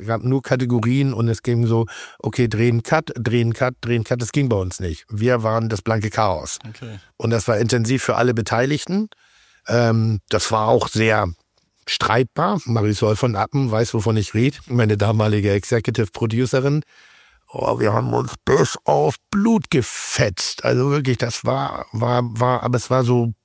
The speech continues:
Speaker 1: kreativ, energievoll.
Speaker 2: Mhm.
Speaker 1: Und dann hab ich diese zehn Folgen zur Probe, das war so ein Pilot, nennt sich das in der Medienlandschaft,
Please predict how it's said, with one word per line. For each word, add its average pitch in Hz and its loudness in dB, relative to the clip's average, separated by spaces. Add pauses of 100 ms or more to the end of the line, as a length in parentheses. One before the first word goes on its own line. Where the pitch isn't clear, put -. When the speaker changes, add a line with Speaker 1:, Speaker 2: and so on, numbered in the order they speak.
Speaker 1:
kreativ, 135 0
energievoll. 117 0
Speaker 2:
Mhm. 123 -4 (520)
Speaker 1:
Und 123 2
dann 131 4
hab 139 4
ich 151 2
diese 139 2
zehn 156 2
Folgen 139 2 (140)
zur 123 0
Probe, 147 2
das - -4
war 131 2
so 120 0
ein 117 0
Pilot, 143 0
nennt 147 -4
sich 143 -2
das 156 -4
in 139 -4
der 139 0
Medienlandschaft, 143 -2